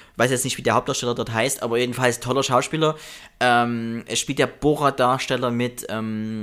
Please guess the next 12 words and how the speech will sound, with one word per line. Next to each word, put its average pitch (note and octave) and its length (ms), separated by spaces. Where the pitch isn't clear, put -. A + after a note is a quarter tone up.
äh, G2+ 120
wirklich D3 300
toll, D3+ 340
schauspielerisch C3+ 600
toll. C#3+ 300
Ähm, B2 600
ansonsten C3+ 420
schaue D3+ 260
ich - 80
jetzt E3 180
gerade, C#3+ 680
äh, A#2+ 400